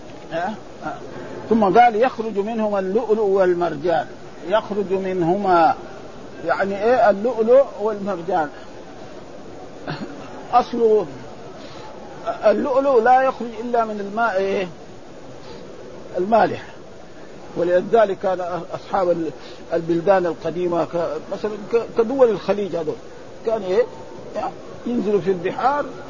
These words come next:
ويغوصوا ويشتروا الإيه؟ آه، اللؤلؤ هذا ويبيعوه بثمن غال جدا. الآن الصناعات جعلت لهم لؤلؤ رخيص. ها؟ يمكن يعني إذا كان هذاك اشترى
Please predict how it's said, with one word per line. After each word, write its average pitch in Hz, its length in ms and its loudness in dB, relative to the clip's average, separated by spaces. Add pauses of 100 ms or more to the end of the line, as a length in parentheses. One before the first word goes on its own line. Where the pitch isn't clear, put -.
(140)
ويغوصوا 214 640 4
ويشتروا 196 460 4
الإيه؟ 190 320 4 (500)
آه، 190 300 6 (520)
اللؤلؤ 190 420 2
هذا 202 280 4
ويبيعوه 185 580 0
بثمن 180 500 0
غال 170 440 2
جدا. 190 380 2 (400)
الآن 233 720 2 (140)
الصناعات 196 640 2
جعلت 214 320 0
لهم 202 260 0
لؤلؤ 214 160 4 (120)
رخيص. 220 320 0 (640)
ها؟ 202 180 0 (300)
يمكن 196 360 -2 (400)
يعني 185 260 2
إذا 190 200 4
كان 185 200 2
هذاك 202 280 4
اشترى 190 540 4